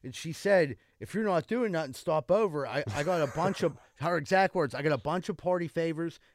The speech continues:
and I got some, I got some alcohol." So I'm like, "She probably has pain pills 'cause she's old, and old people have pain pills." And, uh, she got f-, free beer. I'm out of money, so this sounds good. So I go over to, like, she lived in, like, a senior high-rise,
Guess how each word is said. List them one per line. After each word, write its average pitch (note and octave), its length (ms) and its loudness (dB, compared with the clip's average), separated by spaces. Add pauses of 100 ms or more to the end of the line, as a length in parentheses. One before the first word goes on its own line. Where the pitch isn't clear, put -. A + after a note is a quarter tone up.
and C3 80 -6
I C3 80 -2
got C3+ 200 -4
some, C3 260 -6
I C3+ 100 -8
got C3+ 180 -6
some C3+ 120 -8
alcohol." B2 500 -6 (320)
So - 160 -8
I'm F#3 200 0
like, B2 160 -4
"She E3 160 -12 (160)
probably F#3 380 0
has F3 100 0
pain C#3+ 380 -6
pills C3 280 -6
'cause B2 140 -12
she's C3 200 -10
old, B2 360 -4 (180)
and A#2 80 -8
old C3 160 -4
people C3 300 -6
have C3+ 160 -6
pain A#2 260 0
pills." A#2+ 340 -8 (360)
And, B2+ 260 -4
uh, A#2 200 -4
she - 160 -12
got D3 180 0
f-, - 260 -14
free D#3 240 -6
beer. C#3+ 340 -4
I'm B2+ 140 -6
out C3 140 -4
of A#2+ 40 -6
money, C3+ 260 -8
so - 120 -16
this A2 80 -14
sounds B2+ 260 -8
good. D3+ 260 -2 (420)
So D3 120 -10
I C3+ 100 -4
go F#3 200 4
over G3 260 2
to, E3+ 80 2
like, C3 200 -4
she - 160 -12
lived G#3+ 180 0
in, G#3+ 80 -6
like, F3 140 -4
a A#2+ 60 -8
senior G3+ 360 -4
high-rise, C#3+ 580 -2